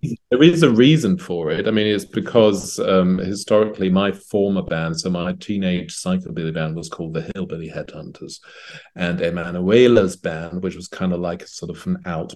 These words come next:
pop, kind of singer-songwritery sort of new wave thing, that was called M D Moon. And she, she suggested, "Hey, call it the Hillbilly Moon Explosion,"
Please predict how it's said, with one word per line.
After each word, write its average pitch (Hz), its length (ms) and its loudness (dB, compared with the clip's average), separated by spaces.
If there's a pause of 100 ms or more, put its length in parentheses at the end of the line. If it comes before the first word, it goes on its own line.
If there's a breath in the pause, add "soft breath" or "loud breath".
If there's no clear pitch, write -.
pop, - 520 -10
kind 85 220 -8
of 80 80 -8
singer-songwritery 82 1300 -6 (180)
sort - 240 -10
of 73 100 -14 (640)
new 85 220 -4
wave 80 280 -4
thing, 87 400 -4 (680 loud breath)
that 98 140 4
was 98 100 -4
called 95 340 2
M 101 200 2
D 92 120 4
Moon. 90 520 2 (260)
And 98 760 2 (760)
she, 110 420 2
she 113 300 2
suggested, 92 800 0
"Hey, 95 240 2
call 98 280 2
it 95 100 -6
the 90 100 -4
Hillbilly 92 360 -2
Moon 87 280 -2
Explosion," 85 640 -8